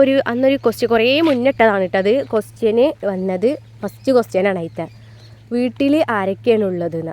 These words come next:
അപ്പൊ എൻ്റെ വീട്ടിൽ എന്താണ് ഉള്ളത് വെച്ചാൽ ഞാൻ, ഉമ്മ, പിന്നെ ഹൈജീനാണുള്ളത്. പിന്നെ അനിയത്തി വരും, ഓളെ കുട്ടിയുണ്ട്. പിന്നെ അതിൽ വന്ന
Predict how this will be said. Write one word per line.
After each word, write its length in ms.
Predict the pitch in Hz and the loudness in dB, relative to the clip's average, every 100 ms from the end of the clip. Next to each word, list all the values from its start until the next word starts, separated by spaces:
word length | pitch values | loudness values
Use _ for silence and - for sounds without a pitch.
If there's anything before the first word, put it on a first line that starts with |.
| 202 | -4
അപ്പൊ 120 | 269 | -4
എൻ്റെ 180 | 269 285 294 | -2 0 0
വീട്ടിൽ 320 | 214 - 220 269 - - 196 185 202 | -2 -2 -2 -2 -4 -14 -14 -8 -6
എന്താണ് 380 | 185 180 180 180 180 | -6 -4 -2 -2 -2
ഉള്ളത് 280 | 185 185 214 | -2 0 0
വെച്ചാൽ 340 | - 175 160 208 - - - - 226 | 0 -4 -4 -4 -6 -14 -20 -4 0
ഞാൻ, 240 | 220 220 247 285 226 | 0 0 2 2 2
ഉമ്മ, 220 | 185 190 220 339 - _ _ - _ - | 0 -2 0 -2 -6 _ _ -20 _ -2
പിന്നെ 160 | 208 214 | -2 0
ഹൈജീനാണുള്ളത്. 880 | 190 175 185 190 175 170 160 156 - - - - - - | -4 -4 -2 -2 -2 -4 -8 -10 -12 -20 -20 -20 -16 -6
പിന്നെ 160 | 247 294 | 0 2
അനിയത്തി 320 | 254 226 - 277 | 2 2 0 0
വരും, 180 | 208 254 - | 0 0 0
ഓളെ 160 | 208 214 | 0 0
കുട്ടിയുണ്ട്. 460 | 220 - 190 170 147 - - - - - - - - - - - _ _ _ _ _ | -4 -6 -4 -4 -6 -16 -20 -20 -20 -20 -20 -20 -20 -20 -20 -20 _ _ _ _ _
പിന്നെ 140 | 277 302 | -6 -4
അതിൽ 140 | 240 277 311 | -2 0 0
വന്ന 160 | 262 | 0